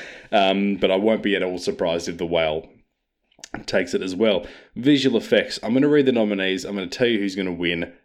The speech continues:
It doesn't need any explaining. Top Gun, Black Panther, All Quiet on the Western Front, Batman, and Avatar. Avatar's gonna win.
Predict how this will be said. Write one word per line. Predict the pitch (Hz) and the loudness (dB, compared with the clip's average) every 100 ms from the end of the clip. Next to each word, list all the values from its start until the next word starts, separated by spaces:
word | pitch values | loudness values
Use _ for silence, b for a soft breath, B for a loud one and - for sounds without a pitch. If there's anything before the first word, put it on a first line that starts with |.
| _ - | _ -8
It | 101 | -4
doesn't | 107 85 78 | -2 -2 -2
need | 80 | -4
any | 80 | -4
explaining. | 76 - 92 87 82 - B B _ | -8 -6 -4 -2 -4 -8 B B _
Top | - 123 131 | -2 0 2
Gun, | 120 117 110 110 | 2 2 0 0
Black | 120 117 - | 0 0 -2
Panther, | 110 101 98 92 - | -2 -2 -2 -4 0
All | 127 135 131 | 2 2 4
Quiet | 113 110 | 4 4
on | 98 | 2
the | |
Western | 98 - 90 | -2 -4 -8
Front, | - 98 87 | -4 -4 0
Batman, | 107 92 104 101 95 | 0 0 -2 -4 -6
and | - | -4
Avatar. | 113 107 104 110 101 - | -4 -4 -4 -4 -4 -4
Avatar's | 101 95 92 92 85 85 | -6 -6 -6 -4 -4 -4
gonna | 85 | -8
win. | 80 73 | -4 -4